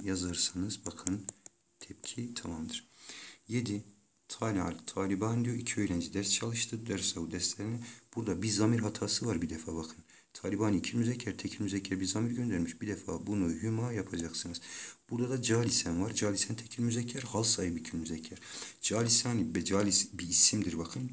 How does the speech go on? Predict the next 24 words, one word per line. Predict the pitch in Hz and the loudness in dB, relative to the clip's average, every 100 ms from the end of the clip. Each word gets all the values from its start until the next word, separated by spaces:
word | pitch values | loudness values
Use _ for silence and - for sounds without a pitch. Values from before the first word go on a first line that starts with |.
| - | -6
Bak | - | -2
fiili | - 95 95 98 | 0 0 2 2
yapmıyorum | 98 85 82 | 2 -4 -4
şu | 78 - | -4 -4
an. | - | 4
İsmi | - - 101 | 8 8 6
ikile | - - 82 | 2 -2 -2
çeviriyorum. | - 82 98 127 - - - - - | 0 0 0 -2 -6 -10 -12 -12 -2
Ben | 117 | 2
calis | 120 117 117 - | 4 4 6 4
kelimesini | 101 90 85 - 92 | 4 2 2 0 2
nasıl | 120 117 | 4 6
çeviririm? | - - 82 85 123 127 - - | 6 2 0 0 -2 -4 -10 -6
İki | 113 - | 2 4
şekilde | - 120 123 123 | 4 2 0 2
çeviririm. | 127 92 82 80 80 80 | 2 0 0 0 -4 0
Kalemani, | 101 104 85 120 131 139 - - - | 2 4 4 4 4 2 -4 -16 -6
kalemini, | 95 98 101 98 87 85 - - _ _ _ - | -2 2 4 4 4 2 -2 -12 _ _ _ -8
calisani, | - 101 104 - 120 123 131 - - | -2 -2 2 2 2 0 -2 -6 -10
caliseyni. | - 98 90 85 - 85 110 - - - _ | -4 -2 2 2 2 2 0 -2 -12 -18 _
Burası | 110 123 - - 80 - | -2 6 6 6 -2 -10
hal | - 104 120 | 0 4 4
olduğu | 90 85 80 82 | 4 0 0 0
için | 82 - 127 | 0 0 -2